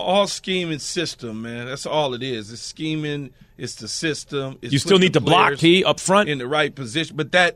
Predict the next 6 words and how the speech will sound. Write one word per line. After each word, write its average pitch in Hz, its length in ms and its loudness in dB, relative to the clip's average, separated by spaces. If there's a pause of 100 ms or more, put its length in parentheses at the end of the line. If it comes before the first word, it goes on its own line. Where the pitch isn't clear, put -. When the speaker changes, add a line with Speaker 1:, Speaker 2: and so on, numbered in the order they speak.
Speaker 1:
but 139 180 -6
that 175 200 6
also 160 560 2 (360)
helps 202 500 2 (200)
protections. 156 880 -2 (340)
Different 180 480 2